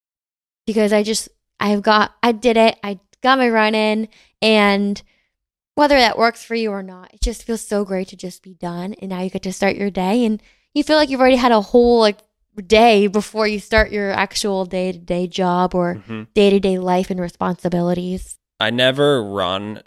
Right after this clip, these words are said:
Speaker 2: and then afterwards I'm like, "Damn, like, why, why did I
Speaker 1: Yes.
Speaker 2: do that?"
Speaker 1: Yeah, you never regret a run. You never do.
Speaker 2: Always happy.
Speaker 1: Yeah, whether
Speaker 2: Hundred percent happy every single
Speaker 1: whether
Speaker 2: time.
Speaker 1: the run went well or did not go well,
Speaker 2: You're still happy.
Speaker 1: you're still happy you did it.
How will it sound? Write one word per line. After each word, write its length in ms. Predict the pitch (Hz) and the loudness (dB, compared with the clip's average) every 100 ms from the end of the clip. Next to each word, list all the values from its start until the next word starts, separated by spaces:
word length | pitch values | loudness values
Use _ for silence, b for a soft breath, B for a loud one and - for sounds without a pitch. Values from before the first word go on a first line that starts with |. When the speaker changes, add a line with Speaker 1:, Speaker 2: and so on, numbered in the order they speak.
| _ - | _ -10
Speaker 2:
and 160 | 113 | -8
then 120 | 104 | -6
afterwards 580 | 90 101 - 110 110 107 | -4 -6 -6 -6 -6 -6
I'm 80 | 104 | -8
like, 240 | 92 - | -10 -10
"Damn, 420 | - 143 123 104 98 | -8 -6 -4 -6 -8
like, 200 | 98 - | -10 -4
why, 480 | 113 117 113 113 - | -2 0 -2 -4 0
why 160 | 127 160 | 4 4
did 120 | 139 | 4
I 80 | 117 | 0
Speaker 1:
Yes. 80 | 107 | 0
Speaker 2:
do 200 | 113 101 | -2 -2
that?" 180 | - | 0
Speaker 1:
Yeah, 60 | 277 | 0
you 160 | 269 269 | 2 2
never 400 | 294 294 277 240 | 2 2 0 -2
regret 300 | 214 208 - | -2 -4 -2
a 80 | 185 | -4
run. 320 | 180 175 180 | -6 -8 -8
You 160 | 214 262 | -4 0
never 320 | 262 208 196 | 0 -2 0
do. 80 | 131 | 4
Speaker 2:
Always 400 | 139 139 135 117 | 4 4 2 0
happy. 380 | 107 95 - | -2 -2 -2
Speaker 1:
Yeah, 220 | 208 180 196 | -2 0 2
whether 260 | 269 320 | 2 4
Speaker 2:
Hundred 240 | 349 160 156 | 2 2 2
percent 640 | 151 - 123 113 104 - | 0 0 0 0 -2 -2
happy 460 | - 107 104 101 92 | 0 2 0 -4 -8
every 180 | 90 90 | -8 -12
single 240 | - 90 | -14 -4
Speaker 1:
whether 220 | 269 285 320 | 0 2 2
Speaker 2:
time. 40 | |
Speaker 1:
the 100 | 311 | 4
run 320 | 254 254 247 | 4 2 2
went 240 | 226 214 208 | 2 0 0
well 420 | 202 208 214 226 | 2 4 4 2
or 80 | 208 | -2
did 180 | 196 196 | 0 -4
not 300 | 185 196 - | -2 -6 -2
go 180 | 240 247 | 0 2
well, 420 | 262 262 269 - | 4 2 0 -4
Speaker 2:
You're 80 | - | -10
still 180 | - 143 | -8 -6
happy. 400 | 160 151 - - | -8 -10 -12 -4
Speaker 1:
you're 120 | 254 | -2
still 220 | 262 311 302 | 2 2 2
happy 240 | 262 269 | 2 2
you 140 | 247 190 | 0 2
did 200 | 196 185 | 0 0
it. 200 | 180 | -4